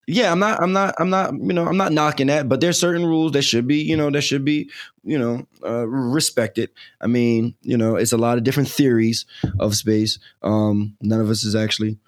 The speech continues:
you know, been up there to test them ourselves. But when I d-, what I do know, I do know that you can't, that you can't lay by the bay doors while they're,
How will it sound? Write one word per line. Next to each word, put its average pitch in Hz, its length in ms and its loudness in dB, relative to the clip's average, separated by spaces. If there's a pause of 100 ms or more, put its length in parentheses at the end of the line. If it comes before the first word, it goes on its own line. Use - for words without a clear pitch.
(260)
you 117 100 0
know, 110 320 -2
been 110 140 0
up 104 100 -2
there 110 140 0
to 104 80 0
test 101 240 -2
them 110 100 0
ourselves. 110 420 -2 (300)
But 104 180 -2
when 107 140 0
I 107 120 0
d-, 98 180 -4
what 113 140 2
I 107 100 0
do 135 200 2
know, 113 360 0 (160)
I 110 80 0
do 135 260 2
know 123 200 4
that 104 180 0
you 107 80 -2
can't, 104 340 0
that 101 140 -2
you 104 80 -4
can't 110 320 0
lay 110 240 2
by 104 160 0
the 95 100 -2
bay 110 220 2
doors 101 280 2
while 101 140 2
they're, 92 220 0